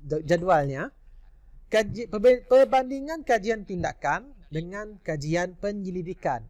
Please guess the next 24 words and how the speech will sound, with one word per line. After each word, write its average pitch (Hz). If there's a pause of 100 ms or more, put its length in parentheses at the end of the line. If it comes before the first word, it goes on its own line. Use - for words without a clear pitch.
Ah, 120
ini 190
yang 196
dimaksudkan 170
dengan 151
kajian 165
penyelidikan 151
yang 143
biasa 131
itulah. 185 (920)
Okey, 214
kita 269
lihat 254
kekeliruan, 220 (160)
kekeliruan 220
A. 185 (840)
Okey, 226 (320)
kekeliruan. 196
Apa 175
kekeliruan 233
dia? 151 (1500)
Sering 311
berlaku 262
kekeliruan 220